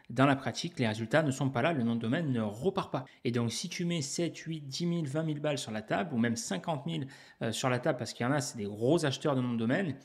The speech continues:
euh, bah, à un moment donné, le retour sur investissement, euh, ouf, tu vois, tu, tu le sens passer, quoi. Donc, euh, donc voilà. Donc moi, si j'ai un conseil à te donner, c'est pour ça que le nom de domaine expiré, ça marche, oui. Il faut, euh, comment dire,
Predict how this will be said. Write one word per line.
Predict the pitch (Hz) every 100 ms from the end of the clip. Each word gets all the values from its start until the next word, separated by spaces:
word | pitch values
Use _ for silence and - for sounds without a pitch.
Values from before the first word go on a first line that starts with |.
| - - - _
euh, | 117 107 104 104 107
bah, | - - 113
à | 110
un |
moment | 110
donné, | 117 135 208 185
le | 127
retour | 113 123
sur | -
investissement, | 120 - 131 190 208 135
euh, | - -
ouf, | - - _ -
tu | 143
vois, | 180 - - -
tu, | - 107
tu | -
le | 123
sens | 156 180
passer, | - 135
quoi. | - - - - - - -
Donc, | - 131 131 135
euh, | 127
donc | 135 180
voilà. | 147 104 - - -
Donc | 131
moi, | 165
si | -
j'ai | 156
un |
conseil | 135 135 139
à |
te | 127
donner, | 120 131 175
c'est | - 127
pour | 107
ça | - 156
que |
le | 139
nom |
de | 123
domaine | 127
expiré, | 117 - 131
ça | 135 - 110
marche, | 107 117 - -
oui. | 120 143 196 - - - -
Il | 143 135
faut, | - 165 165 156
euh, | 120 107 101
comment | - 127
dire, | 117 123